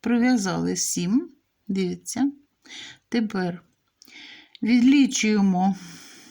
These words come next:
Оце у нас та петля, в яку ми в'язали. Приєднувалися.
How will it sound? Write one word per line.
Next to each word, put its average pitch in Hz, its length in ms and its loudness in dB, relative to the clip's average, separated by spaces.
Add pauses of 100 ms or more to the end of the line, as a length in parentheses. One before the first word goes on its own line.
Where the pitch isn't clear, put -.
(580)
Оце 202 340 -2
у - 20 2
нас 196 240 0
та 190 140 -6
петля, 202 360 -4
в 202 60 0
яку 190 260 -4
ми 196 180 2
в'язали. 190 800 0 (1700)
Приєднувалися. 202 1080 -2